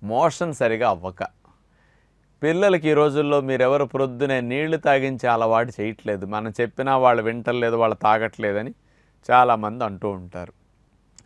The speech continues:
మోషన్ అనేది వెళ్ళినా వాళ్ళు ఎప్పుడు పడితే అప్పుడు వెళుతూ ఉంటారు, వెళ్ళినా కొంచెం వెళుతుంటారు, ఎక్కువ మలం మిగిలిపోతూ ఉంటుంది. ఇట్లా ప్రేగుల్లో మలం ఎక్కువగా మిగిలిపోయి, మలం కాస్త ఒండలో గడ్డలు గట్టి గట్టిగా వచ్చేటప్పుడు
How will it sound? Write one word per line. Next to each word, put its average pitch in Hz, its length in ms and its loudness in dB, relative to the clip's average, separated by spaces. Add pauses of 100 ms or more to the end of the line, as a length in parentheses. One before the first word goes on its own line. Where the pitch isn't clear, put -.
మోషన్ 143 500 0
అనేది 139 360 2
వెళ్ళినా 104 680 -4 (520)
వాళ్ళు 113 440 0 (300)
ఎప్పుడు 127 340 -2
పడితే 165 320 0
అప్పుడు 135 220 -2
వెళుతూ 123 300 -2
ఉంటారు, 95 380 -10 (540)
వెళ్ళినా 170 420 0
కొంచెం 165 520 -2
వెళుతుంటారు, 113 580 -2
ఎక్కువ 160 360 -2
మలం 135 360 2
మిగిలిపోతూ 120 640 -4
ఉంటుంది. 87 380 -14
ఇట్లా - 440 -8
ప్రేగుల్లో 175 800 2
మలం 143 380 0
ఎక్కువగా 135 380 -2
మిగిలిపోయి, 113 840 -6 (320)
మలం 139 300 2
కాస్త 143 240 -2
ఒండలో 131 400 0
గడ్డలు 117 320 -2
గట్టి 110 240 -4
గట్టిగా 123 420 -4
వచ్చేటప్పుడు 98 720 -6